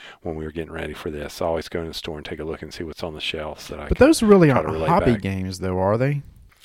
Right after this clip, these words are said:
Speaker 1: I g-, I wouldn't think so, but for people who are interested in just quick dice games,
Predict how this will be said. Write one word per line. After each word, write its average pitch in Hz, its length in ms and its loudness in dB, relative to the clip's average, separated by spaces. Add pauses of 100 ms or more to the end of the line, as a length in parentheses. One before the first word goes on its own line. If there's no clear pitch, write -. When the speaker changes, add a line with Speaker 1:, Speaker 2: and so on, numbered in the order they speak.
(200)
Speaker 1:
I 196 100 2
g-, 196 180 -2
I 156 140 2
wouldn't 156 420 0 (320)
think 131 260 0
so, 160 440 0 (600)
but 104 380 2
for 101 420 0
people 120 480 -2
who 104 180 -2
are 92 220 -2
interested 104 800 -4
in 87 260 -6
just - 240 -8 (380)
quick 113 260 -4
dice 98 320 -2
games, 104 560 -10